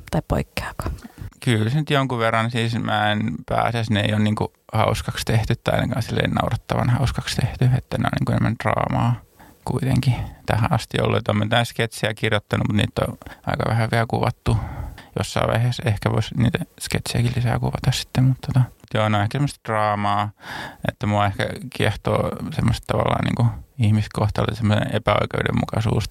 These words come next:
Speaker 2: tuoda näkyväksi se, et semmoset, semmoset niinku kiehtoo, niistä haluan tehdä.
Speaker 1: No mistä sä haluat tehdä stand-upia?
Speaker 2: Se on tavallaan niinku, lähti siitä, niinku, kun Iida Grönlund sanoi siellä kurssilla, niinku, että ottakaa itsestä joku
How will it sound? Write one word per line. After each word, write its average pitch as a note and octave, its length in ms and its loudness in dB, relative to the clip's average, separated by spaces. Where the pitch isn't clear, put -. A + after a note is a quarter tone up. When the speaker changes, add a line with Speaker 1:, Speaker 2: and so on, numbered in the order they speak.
Speaker 2:
tuoda - 180 2
näkyväksi A2 600 0
se, A#2 140 2
et A#2 160 4
semmoset, - 580 0
semmoset A#2+ 520 0
niinku C3 260 2
kiehtoo, B2 540 0
niistä A#2 300 4
haluan B2 320 4
tehdä. B2 180 4
Speaker 1:
No G3+ 60 2
mistä G#3 260 0
sä F#3 60 4
haluat F3 260 0
tehdä F3 160 0
stand-upia? - 720 0
Speaker 2:
Se A#2+ 100 4
on G2 80 0
tavallaan A2+ 420 0
niinku, A2+ 300 -2
lähti A#2+ 340 4
siitä, G#2+ 260 4
niinku, G#2 320 2
kun G#2 120 2
Iida A2+ 260 2
Grönlund A#2 380 0
sanoi A2 240 0
siellä A2 180 0
kurssilla, - 460 -2
niinku, - 300 -2
että - 260 -2
ottakaa B2 320 0
itsestä A#2 380 -2
joku A2+ 280 -2